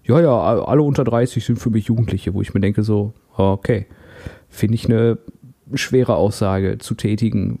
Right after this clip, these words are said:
weil man, nur weil man unter dreißig ist, ja vom Kopf her nicht unbedingt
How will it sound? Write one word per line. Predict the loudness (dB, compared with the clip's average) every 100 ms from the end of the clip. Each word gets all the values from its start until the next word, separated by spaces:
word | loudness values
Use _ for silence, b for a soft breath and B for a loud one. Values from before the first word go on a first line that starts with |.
| -6
weil | -2 2 2 2 0 0
man, | 0 2 2 2 2
nur | 4 4 2 2
weil | 2 4
man | 2 0 0 -2 B B B B
unter | 0 2 2
dreißig | 0 0 0 -4 -4
ist, | -4 -6 -4
ja | 0 0 0
vom | -2 -2 0
Kopf | -2 0 0
her | 2
nicht | 2 0
unbedingt | -2 0 0 -2 -4